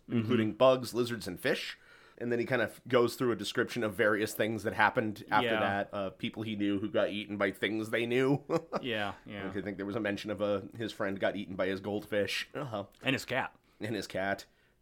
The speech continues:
Speaker 2: And then, uh, Joel continues explaining that, uh, humanity basically fought back as best they could, uh,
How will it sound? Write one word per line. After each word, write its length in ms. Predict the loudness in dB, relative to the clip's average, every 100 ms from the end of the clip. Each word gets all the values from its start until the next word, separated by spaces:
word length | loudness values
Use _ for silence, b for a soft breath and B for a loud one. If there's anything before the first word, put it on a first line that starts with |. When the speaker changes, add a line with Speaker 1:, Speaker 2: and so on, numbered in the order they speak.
| b b _
Speaker 2:
And 160 | -4 0
then, 160 | 0 0
uh, 120 | -2
Joel 260 | 0 2 2
continues 380 | 0 -2 -4 -6
explaining 540 | -8 -4 -2 -2 -2 -2
that, 280 | -2 -2
uh, 100 | -4
humanity 500 | -4 0 2 2 0
basically 400 | -2 -2 -2 -6
fought 320 | -2 2 2 2
back 260 | 2 2
as 80 | -2
best 240 | 0 -2
they 140 | -2 -8
could, 400 | -2 0 0 -2 B B B B
uh, 240 | -6 -6